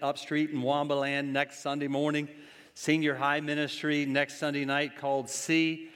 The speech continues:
A lot of things going on. You don't wanna miss out on any of that. An incredible opportunity to help the next generation develop into the kind of godly individuals that we want them to be.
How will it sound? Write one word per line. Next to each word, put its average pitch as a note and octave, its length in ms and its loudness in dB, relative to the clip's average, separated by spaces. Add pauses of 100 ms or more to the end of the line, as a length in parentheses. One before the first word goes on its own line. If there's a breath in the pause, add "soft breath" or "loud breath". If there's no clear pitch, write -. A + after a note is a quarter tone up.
(220 loud breath)
A A2+ 80 -6
lot C3 520 2
of A#2+ 160 -8
things B2 180 -8
going A#2+ 320 -4
on. A#2 220 -2
You B2 80 -2
don't B2+ 160 -4
wanna A#2+ 160 -2
miss A#2 240 -2
out A2 160 0
on A2+ 160 -6
any B2+ 300 -4
of G2+ 80 -2
that. G2+ 160 -2
An G#2+ 180 -10
incredible D3 800 -4
opportunity B2 640 -4 (480 loud breath)
to C#3 60 -2
help C#3+ 180 -2
the C3+ 80 -6
next C#3 260 -2
generation C3+ 600 -2
develop B2 360 0
into A#2 200 -4
the A2+ 80 -4
kind C3+ 280 -2
of A#2+ 60 -10
godly C3 380 -2
individuals A#2 680 -2
that - 100 -8
we A#2+ 120 -4
want B2 280 -2
them A2+ 160 -2
to G#2 80 -4
be. G#2+ 280 -2